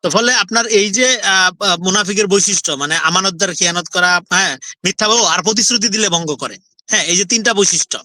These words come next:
আমানতের খেয়ানত করা, কথা বলার সময় মিথ্যা বলা আর প্রতিশ্রুতি দিলে ভঙ্গ করা। জামাত দেখেন মিছা কথা ছাড়া তো কোনো কথা বলেই না, যে এখানে দরকার নেই ওখানে মিছা কথা বলে। এই যে নির্বাচনে হাদির বোন সাজায় এক মহিলারা বোরকা পরায় ভোট চাওয়াচ্ছে, হ্যাঁ, তো ও মিথ্যা কথা বলাটা হলো তাদের কাছে মানে, মানে ডাইভাত,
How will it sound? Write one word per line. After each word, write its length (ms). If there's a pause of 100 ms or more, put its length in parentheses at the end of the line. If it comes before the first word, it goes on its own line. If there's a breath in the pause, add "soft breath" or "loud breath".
(360 loud breath)
আমানতের 420
খেয়ানত 320
করা, 240
কথা 200
বলার 160
সময় 140
মিথ্যা 260
বলা 160
আর 60
প্রতিশ্রুতি 420
দিলে 180
ভঙ্গ 260
করা। 200 (500 loud breath)
জামাত 260
দেখেন 260 (200)
মিছা 240
কথা 160
ছাড়া 180
তো 80
কোনো 160
কথা 240
বলেই 240
না, 120
যে 100
এখানে 180
দরকার 300
নেই 100
ওখানে 160
মিছা 260
কথা 180
বলে। 200 (280 loud breath)
এই 120
যে 120
নির্বাচনে 600 (160)
হাদির 340
বোন 200
সাজায় 300
এক 160
মহিলারা 320
বোরকা 280
পরায় 220
ভোট 180
চাওয়াচ্ছে, 460 (460)
হ্যাঁ, 160 (680)
তো 160
ও 100
মিথ্যা 340
কথা 160
বলাটা 300
হলো 160
তাদের 280
কাছে 240
মানে, 280
মানে 480
ডাইভাত, 400